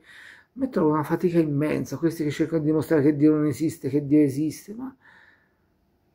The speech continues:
se Dio esiste, esiste, che tu si ne, ne parli o non ne parli, esiste. Non so se, se è quello che mi dice il mio inconscio, cioè che tu parli di Dio o non ne parli,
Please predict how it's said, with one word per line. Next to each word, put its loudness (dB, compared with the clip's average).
se -6
Dio 6
esiste, 2
esiste, -4
che -2
tu -2
si -4
ne, 2
ne 6
parli 4
o 4
non 2
ne 2
parli, 0
esiste. -6
Non -8
so 2
se, -8
se 2
è -4
quello 8
che 0
mi 0
dice -2
il -2
mio -2
inconscio, -10
cioè -12
che -4
tu 2
parli 2
di 0
Dio 4
o 2
non 0
ne -4
parli, -10